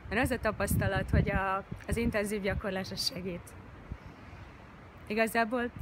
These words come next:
holnap is találkozunk, nagyon érdekes dologról fogok nektek beszélni. Arról, hogy mi a fenéért csináljuk mi ezt az egészet, mert hogy az nyilvánvaló volt, hogy otthon is gyakorlunk eleget. És írtátok is kommentbe, hogy a kitartásunk biztos megvan hozzá, hogy ezt végigcsináljuk.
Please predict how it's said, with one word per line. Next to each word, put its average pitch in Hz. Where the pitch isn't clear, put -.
holnap 269
is 247
találkozunk, 220
nagyon 240
érdekes 202
dologról 202
fogok 101
nektek 143
beszélni. 202
Arról, 233
hogy 220
mi 262
a 226
fenéért 214
csináljuk 196
mi 190
ezt 190
az 190
egészet, 202
mert 208
hogy 220
az 226
nyilvánvaló 214
volt, 208
hogy 226
otthon 226
is 202
gyakorlunk 202
eleget. 185
És 214
írtátok 220
is 226
kommentbe, 214
hogy 208
a 214
kitartásunk 202
biztos 196
megvan 190
hozzá, 185
hogy 190
ezt 196
végigcsináljuk. 190